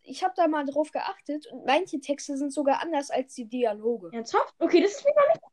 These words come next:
Speaker 2: aufgefallen.
Speaker 1: Ja. Also manche sind ein bisschen kürzer
Speaker 2: Hm.
Speaker 1: gehalten. Aber ich weiß jetzt nicht genau wo. Aber ich mein,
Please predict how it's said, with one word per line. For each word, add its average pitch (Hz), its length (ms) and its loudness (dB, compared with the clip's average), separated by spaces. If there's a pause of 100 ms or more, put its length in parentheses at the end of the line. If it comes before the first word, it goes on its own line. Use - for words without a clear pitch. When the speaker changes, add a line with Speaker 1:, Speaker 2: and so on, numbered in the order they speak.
Speaker 2:
aufgefallen. 233 580 -4 (120)
Speaker 1:
Ja. 233 300 2 (2000)
Also 240 200 -4
manche 302 340 -2
sind 302 180 -8
ein 262 40 -8
bisschen 269 260 -6
kürzer 320 380 0
Speaker 2:
Hm. 370 140 2
Speaker 1:
gehalten. 208 440 2 (2000)
Aber 208 340 -4
ich - 160 -10
weiß 247 180 0
jetzt 269 160 -8
nicht - 140 -16
genau 233 440 -2
wo. 269 360 -2 (600)
Aber 214 160 -4
ich 269 120 -10
mein, 269 220 -2